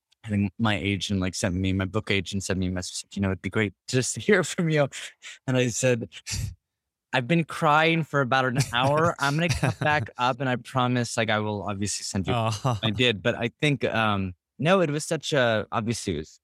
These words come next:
Speaker 1: it's my first book, and it was so overwhelming, and I just felt so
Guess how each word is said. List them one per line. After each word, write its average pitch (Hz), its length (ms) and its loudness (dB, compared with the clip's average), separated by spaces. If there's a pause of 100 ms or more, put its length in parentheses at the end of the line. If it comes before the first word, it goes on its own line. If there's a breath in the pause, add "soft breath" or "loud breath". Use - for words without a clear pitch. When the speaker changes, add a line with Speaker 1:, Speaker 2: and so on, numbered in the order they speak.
(180)
Speaker 1:
it's - 120 -12
my 95 100 0
first 95 340 -4 (120)
book, 110 260 2
and 85 320 0 (640)
it 90 140 0
was 98 160 -2
so 135 540 4
overwhelming, 110 760 2
and 101 100 0
I 98 120 0
just 98 260 -8
felt 101 180 -4
so 113 720 0